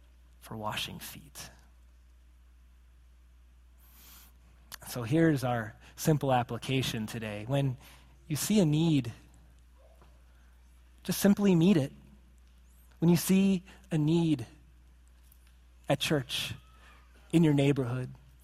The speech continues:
at your school, remember, you're somebody. <laughs> And help and meet it and pray for that person.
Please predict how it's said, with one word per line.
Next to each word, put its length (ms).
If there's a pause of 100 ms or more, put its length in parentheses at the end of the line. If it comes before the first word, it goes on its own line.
(560)
at 180
your 80
school, 500 (1400)
remember, 280
you're 180
somebody. 720
<laughs> 40 (1700)
And 120
help 260 (1120)
and 160
meet 180
it 300 (920)
and 140
pray 360
for 200
that 300
person. 440